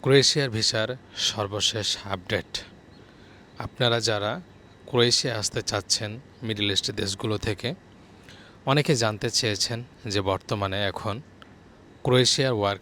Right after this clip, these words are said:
পারমিট হচ্ছে কিনা এবং ক্রোয়েশিয়ার যারা ওয়ার্ক পারমিট পেয়েছে তারা এখন ভিসা পাচ্ছে কিনা। এবং আমি অনেকের কাছে খোঁজ নিয়ে দেখেছি, অনেকে মিডল ইস্টে যাচ্ছেন শুধুমাত্র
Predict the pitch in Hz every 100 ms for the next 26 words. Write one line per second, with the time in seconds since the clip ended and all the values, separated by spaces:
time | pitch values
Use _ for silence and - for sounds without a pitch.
0 | - 104 104 98 - - 110 - 110 104
1 | 92 113 - - - - - - - -
2 | 123 110 107 120 - - 113 113 - 113
3 | 107 104 101 98 98 - 104 101 92 -
4 | 101 98 - 107 104 - - - 98 98
5 | 95 - 104 - - - 117 120 131 -
6 | 101 - 104 104 92 87 - - - -
7 | - - - - - - - - - 151
8 | 160 151 - - - - - - 139 143
9 | 147 143 160 143 - 135 - 127 120 123
10 | 110 104 117 104 113 131 - 131 147 147
11 | 117 110 117 120 - 123 104 - - 107
12 | 107 - 110 113 110 - - 110